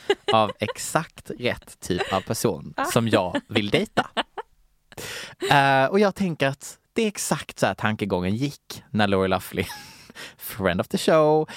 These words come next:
Speaker 2: skulle fuska in sina barn på college via sportteamet.
Speaker 1: Ja.
Speaker 2: Ja, vi har pratat om detta i typ två avsnitt innan.
Speaker 1: Mm.
Speaker 2: Och nu är vi här igen. The College Admission Scandal. Och sist vi lämnade historien bakom oss så vinkade vi hej då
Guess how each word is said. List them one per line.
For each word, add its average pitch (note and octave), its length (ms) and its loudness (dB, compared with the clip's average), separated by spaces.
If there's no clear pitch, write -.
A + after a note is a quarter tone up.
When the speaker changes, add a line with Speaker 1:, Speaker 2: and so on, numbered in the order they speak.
Speaker 2:
skulle C3+ 380 0
fuska - 380 0
in G#2 300 0
sina G#2 220 0
barn D2 340 0
på - 80 -4
college A#1+ 460 -2
via G2 500 0
sportteamet. - 1400 -6
Speaker 1:
Ja. A3 240 -4
Speaker 2:
Ja, - 140 2
vi C#3+ 80 0
har D3+ 40 0
pratat D3+ 340 0
om C#3 60 -2
detta C3 240 0
i A#2 80 2
typ - 240 -4
två F2+ 380 0
avsnitt F2 300 -4
innan. G#2+ 380 2
Speaker 1:
Mm. G#3 200 -2
Speaker 2:
Och G3 80 4
nu F#3 100 4
är B2 100 4
vi G#2+ 60 0
här G2+ 180 2
igen. F2+ 280 -2
The A2 60 0
College G#2+ 480 2
Admission G2 420 -4
Scandal. - 460 -10
Och - 360 -2
sist E3 280 -2
vi E3 40 2
lämnade D3+ 280 0
historien A2 280 0
bakom G#2 300 0
oss - 380 -2
så - 180 -2
vinkade A2+ 520 0
vi G2+ 440 0
hej C#3+ 200 2
då D3 260 0